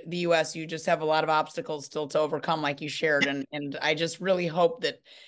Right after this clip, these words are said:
it gets easier, you know, but like you said, the future, it's, it's bright, ho-, hopefully not too <laughs> bright, but, um, use, not a good word to use,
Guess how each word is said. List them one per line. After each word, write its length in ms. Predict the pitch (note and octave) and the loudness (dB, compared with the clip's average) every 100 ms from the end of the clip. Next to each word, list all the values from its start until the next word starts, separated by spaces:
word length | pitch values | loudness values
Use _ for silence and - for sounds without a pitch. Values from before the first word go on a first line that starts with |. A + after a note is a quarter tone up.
| - | -2
it 120 | F#3+ | 2
gets 220 | F#3 A3 - | 4 2 2
easier, 560 | A#3+ A#3+ G3 C#3+ C3+ C3 | 2 4 4 0 0 -4
you 120 | F3+ | 0
know, 140 | E3+ | 2
but 240 | E3+ F3 E3 | 2 0 2
like 160 | F#3 | -2
you 60 | F#3+ | 0
said, 220 | G3 F3+ | 0 0
the 40 | F3 | -2
future, 440 | G#3 G#3 G#3 G3+ | -4 -2 0 0
it's, 240 | F#3 F3+ | -2 -6
it's 260 | - F3 - | -10 -10 -12
bright, 460 | - F3+ G3 D3+ F#3 | 2 4 4 2 -6
ho-, 100 | F3 | -4
hopefully 360 | F3+ G3 G3 | -4 -2 -2
not 180 | F#3+ F3+ | 0 -2
too 160 | - G#3 | -2 0
<laughs> 0 | |
bright, 400 | F#3+ E3 F#3+ F#3 - - - | 2 2 0 -4 -10 -16 2
but, 260 | F#3 - - - - | 2 2 -10 -14 0
um, 360 | F3+ E3+ E3 C3+ - - | 4 4 4 -2 -10 -4
use, 280 | - A3+ G#3 | 4 4 6
not 200 | G#3+ G3+ | 4 6
a 60 | G3 | 6
good 160 | G3 F#3+ | 4 4
word 240 | F#3+ F#3+ | 4 4
to 80 | F#3 | 2
use, 420 | F3+ F3+ G3 - | 0 2 2 -2